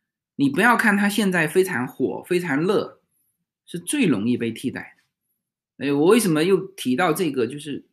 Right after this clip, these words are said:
我们另外一个认识的人哈，我们另外一个认识的人，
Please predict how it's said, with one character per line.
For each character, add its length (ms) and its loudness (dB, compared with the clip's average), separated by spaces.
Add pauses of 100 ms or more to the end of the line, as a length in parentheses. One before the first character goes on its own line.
(140)
我 160 -6
们 240 2
另 160 6
外 220 6
一 160 4
个 580 0 (420)
认 280 4
识 200 0
的 120 2
人 420 -2
哈， 320 -4 (240)
我 80 -8
们 140 2
另 120 8
外 140 6
一 80 4
个 60 4
认 180 2
识 100 0
的 120 0
人， 340 -6